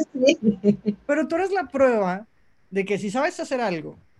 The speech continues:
Speaker 2: lo metes en plataformas digitales, te adaptas a cómo está la situación, porque, ojo, probablemente esto fuera de pandemia no hubiera tenido tanto éxito.
Speaker 1: Claro,
Speaker 2: Probablemente
Speaker 1: claro.
Speaker 2: lo tienen precisamente por la época en la que estamos y que la gente sabe que tiene, o bueno, los chavos saben que tienen que aprender, pero les da flojera aprender,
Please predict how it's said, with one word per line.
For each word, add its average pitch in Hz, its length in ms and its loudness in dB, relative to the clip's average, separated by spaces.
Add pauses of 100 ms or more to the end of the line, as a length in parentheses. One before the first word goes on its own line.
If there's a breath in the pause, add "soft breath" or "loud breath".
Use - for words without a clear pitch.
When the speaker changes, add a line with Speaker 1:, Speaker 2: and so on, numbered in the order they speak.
(300)
Speaker 2:
lo 202 140 -2
metes 254 240 -2
en 311 80 -2
plataformas 202 520 -2
digitales, 151 680 -12
te 226 120 0
adaptas 262 460 -4
a 320 60 -6
cómo 254 200 -2
está 208 220 -2
la 277 100 0
situación, 202 580 -4
porque, 196 260 -6
ojo, 220 240 -6
probablemente 262 520 -4
esto 294 420 -6
fuera 214 280 -4
de 302 100 -4
pandemia 196 540 -4
no 202 180 -6
hubiera 240 200 -4
tenido 160 260 -8
tanto 160 260 -8
éxito. - 380 -16 (1040)
Speaker 1:
Claro, 185 440 8 (200)
Speaker 2:
Probablemente 208 420 6
Speaker 1:
claro. 208 120 -2
Speaker 2:
lo 214 60 -8
tienen 220 340 -2
precisamente 233 540 -4
por 226 140 -6
la 196 100 0
época 208 220 -8
en 226 60 -4
la 233 80 -6
que - 60 -12
estamos 226 420 -6
y 226 40 -8
que 190 80 -8
la 175 80 -6
gente 180 240 -10
sabe 220 260 -4
que 240 80 -8
tiene, 226 220 -6
o 220 80 -8
bueno, 226 200 -4
los 202 140 -4
chavos 220 300 -4
saben 233 220 -4
que 262 80 -8
tienen 254 220 -6
que 262 60 -4
aprender, 233 360 -4
pero 233 140 -6
les 175 100 -8
da 170 100 -6
flojera 185 280 -6
aprender, 208 460 -6